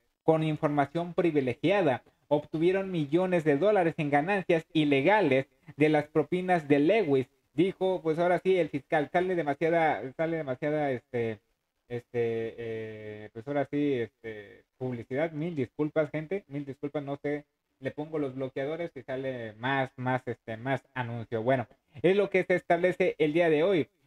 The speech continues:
Fue acusado de dieciséis cargos. Bueno, el que estás viendo de lentes,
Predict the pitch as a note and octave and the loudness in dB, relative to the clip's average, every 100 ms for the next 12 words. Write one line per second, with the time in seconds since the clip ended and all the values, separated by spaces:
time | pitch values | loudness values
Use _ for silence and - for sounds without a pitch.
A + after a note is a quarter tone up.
0 | _ E3 F3+ - E3 F3+ F3 F3 D#3 C#3+ | _ 2 2 0 0 2 2 2 2 2
1 | D3+ D3 C#3+ F3+ E3 - F#3 G3 F#3 F3 | 2 0 0 0 0 0 0 2 0 -2
2 | D#3 C#3+ C#3 F#3 F#3+ F#3 F#3+ F#3 C#3+ C#3+ | -2 -2 0 2 2 0 0 0 0 2
3 | F3+ G#3+ F3+ D3 | 0 0 0 0